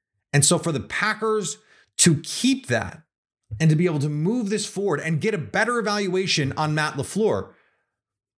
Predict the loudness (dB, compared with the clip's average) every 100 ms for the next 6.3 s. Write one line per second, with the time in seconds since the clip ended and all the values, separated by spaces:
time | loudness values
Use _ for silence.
0 | _ _ _ _ -20 _ 2 2 2 -2
1 | -4 -2 -2 -2 -2 -4 -2 -2 0 -4
2 | -8 _ -2 0 0 0 0 0 -2 -2
3 | -2 -2 -2 -2 -4 -18 _ _ -4 0
4 | 2 2 0 0 0 -2 -2 -2 -2 -10
5 | -2 0 0 -4 -2 -2 -2 -2 -2 -2
6 | 0 -2 -2